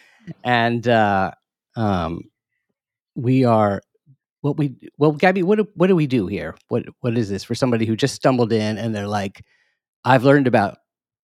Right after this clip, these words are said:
cat poo and fine salmon so far, but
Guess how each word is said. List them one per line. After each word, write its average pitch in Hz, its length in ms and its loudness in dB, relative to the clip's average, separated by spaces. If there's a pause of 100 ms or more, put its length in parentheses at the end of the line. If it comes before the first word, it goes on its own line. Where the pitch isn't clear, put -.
(340)
cat - 280 0
poo 139 480 2
and 104 180 -8
fine 113 460 -2
salmon 98 560 -2 (480)
so 104 160 2
far, - 420 -4 (600)
but 196 200 -8